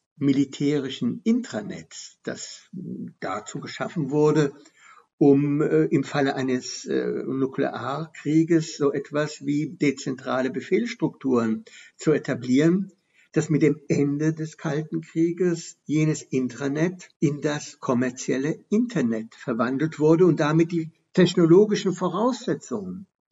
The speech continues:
die technologischen Voraussetzungen für die Globalisierung geschaffen hat. Aber auch andere Entwicklungen werden und wurden von jener Technologie angestoßen, die zu Krisenerscheinungen im Westen geführt haben,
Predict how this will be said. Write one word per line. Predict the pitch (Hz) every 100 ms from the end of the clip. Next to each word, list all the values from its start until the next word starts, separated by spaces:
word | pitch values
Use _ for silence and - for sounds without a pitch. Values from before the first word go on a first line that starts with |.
| _ _ _
die | 151
technologischen | - 143 - 139 147 165 165 - -
Voraussetzungen | 127 113 117 135 - 127 - 139 127 123 123 _ _ _ _
für | - 143 143
die | 135 127 123 - _ -
Globalisierung | 135 120 117 107 117 - 120 110 110 107 110 _
geschaffen | - - - - -
hat. | - _ _ _ _ -
Aber | - 175 196
auch | 196 -
andere | 208 262 262 214 165
Entwicklungen | 139 139 139 123 120 107 104 104 - _ _ _ -
werden | 139 139 131 127 120 117 _ -
und | 139 131
wurden | 202 214 175
von | - 131
jener | 123 135 147 143
Technologie | 143 - 139 127 113 139 165
angestoßen, | 135 151 170 - 175 180 175 185 - - - - -
die | 151
zu | 170
Krisenerscheinungen | 165 180 254 240 151 127 - 135 131 139 139 131 131
im | 127 120
Westen | 135 139 - 143 127
geführt | 127 - 190 196
haben, | 160 120 - -